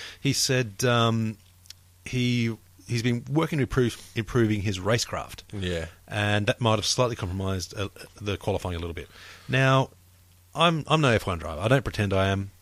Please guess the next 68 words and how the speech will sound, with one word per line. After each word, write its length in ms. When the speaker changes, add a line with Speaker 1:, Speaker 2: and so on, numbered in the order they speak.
Speaker 2:
I 40
Speaker 1:
Actually, 220
Speaker 2:
do 80
Speaker 1:
no, 40
I, 40
Speaker 2:
sometimes, 360
Speaker 1:
I 40
Speaker 2:
man. 80
Speaker 1:
lie, 140
I 40
Speaker 2:
If, 60
Speaker 1:
do. 40
Speaker 2:
if 140
I'm, 180
if 100
I'm 180
at 100
the 80
front 260
of 100
the 80
traffic 300
lights 300
when 120
they're 140
red, 260
that's 200
like 120
a 40
starting 380
grid 180
for 80
me. 160
I'm 120
a 60
fucking 300
F 180
one 120
driver 280
just 100
waiting 220
for 100
that 140
motherfucker 360
to 100
turn 220
green. 260
Speaker 1:
Oh, 100
yeah, 140
if 80
I'm 100
on 140
Reddit, 260
I'm 160
totally 240
an 80
F 100
one 140
driver. 420
Um, 560
you 120
know, 160
absolutely, 560
I 100
pretend 300
to 40
be 100
one. 140